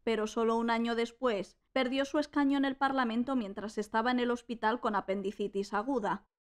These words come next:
Fuera de su cargo durante dos años,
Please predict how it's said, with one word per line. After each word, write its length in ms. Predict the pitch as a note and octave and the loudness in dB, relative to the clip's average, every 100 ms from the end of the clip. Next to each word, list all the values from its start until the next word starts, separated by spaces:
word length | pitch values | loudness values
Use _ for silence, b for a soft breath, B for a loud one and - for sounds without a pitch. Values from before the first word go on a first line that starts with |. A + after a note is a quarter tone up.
| _ _ _ _ _ _ _ | _ _ _ _ _ _ _
Fuera 340 | - B3+ B3 | 0 2 4
de 100 | B3 | 2
su 200 | B3 A#3 | -2 -2
cargo 280 | A#3+ A#3 A#3+ | 0 2 2
durante 400 | A#3 A#3+ A#3+ A#3+ | 2 0 0 0
dos 220 | A#3+ - | 0 2
años, 500 | C#4 A3 G3 G3+ | 0 0 -6 -12